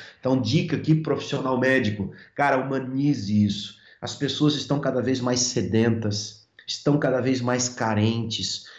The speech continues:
o celular está esfriando as relações. Quando ele tem um contato presencial com um médico, ele quer atenção,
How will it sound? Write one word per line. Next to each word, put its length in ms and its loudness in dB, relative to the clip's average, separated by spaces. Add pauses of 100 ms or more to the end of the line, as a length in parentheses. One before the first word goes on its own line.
(160)
o 80 2
celular 720 4
está 280 -4
esfriando 600 0
as 100 -2
relações. 960 -2 (280)
Quando 200 4
ele 140 4
tem 140 4
um 140 6
contato 640 -2
presencial 880 0
com 360 2 (220)
um 160 2
médico, 720 2 (160)
ele 160 4
quer 200 2
atenção, 1160 0